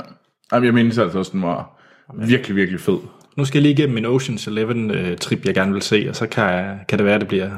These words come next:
Speaker 2: Jason Bourne efter.
Speaker 1: Ja.
Speaker 2: Jamen, jeg lige
Speaker 1: Så finder du i hvert fald ud af, at den nye, den ikke er på niveau.
Speaker 2: Øh, Oceans?
Speaker 1: Nej, den nye,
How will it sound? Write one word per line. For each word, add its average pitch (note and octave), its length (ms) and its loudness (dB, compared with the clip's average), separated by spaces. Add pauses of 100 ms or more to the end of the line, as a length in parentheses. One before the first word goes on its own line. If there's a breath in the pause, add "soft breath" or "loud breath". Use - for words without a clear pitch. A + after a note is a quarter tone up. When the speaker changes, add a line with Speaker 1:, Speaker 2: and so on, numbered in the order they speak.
(140)
Speaker 2:
Jason G#2 220 0
Bourne G#2 240 2
efter. - 220 -6 (280)
Speaker 1:
Ja. F#3 100 4 (600)
Speaker 2:
Jamen, F#2 120 -4
jeg G2 80 0
lige G2+ 220 2 (320)
Speaker 1:
Så A2 120 -2
finder G#2 180 4
du F#2 80 4
i F#2+ 40 6
hvert F2+ 160 4
fald F#2 100 0
ud F#2 140 6
af, E2+ 260 4
at E2+ 140 -4
den F2 140 2
nye, F2 240 2
den E2+ 120 0
ikke F2 140 -2 (180)
er - 120 0
på - 140 -4
niveau. F2+ 260 -2 (1120 soft breath)
Speaker 2:
Øh, F2+ 600 -6 (120)
Oceans? D#3+ 540 0 (120)
Speaker 1:
Nej, E2 140 2
den F#2 140 -4
nye, F2+ 280 2